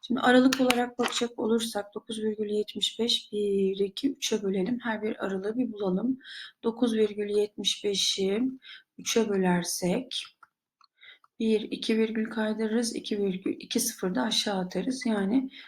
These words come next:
dokuz yüz yetmiş beşi üç yüze bölmemiz gerekir.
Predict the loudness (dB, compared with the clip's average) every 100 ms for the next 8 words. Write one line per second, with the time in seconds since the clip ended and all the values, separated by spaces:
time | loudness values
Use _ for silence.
0 | -4 0 0 2 0 2 2 4 2 0
1 | -2 -2 0 2 2 2 0 -2 -4 -4
2 | -2 -2 -2 -2 0 2 4 4 4 2
3 | -2 -2 0 -2 -2 0 0 -2 -6